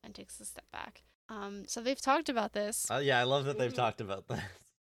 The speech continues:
Speaker 1: And he
Speaker 2: This is
Speaker 1: still
Speaker 2: a
Speaker 1: didn't
Speaker 2: recurring problem.
Speaker 1: do this. <laughs> Yeah.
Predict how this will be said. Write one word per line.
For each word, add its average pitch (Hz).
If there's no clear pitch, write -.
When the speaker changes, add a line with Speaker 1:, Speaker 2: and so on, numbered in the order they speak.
Speaker 1:
And 233
he 233
Speaker 2:
This 220
is 113
Speaker 1:
still 117
Speaker 2:
a -
Speaker 1:
didn't 110
Speaker 2:
recurring 104
problem. 92
Speaker 1:
do 202
this. -
<laughs> -
Yeah. -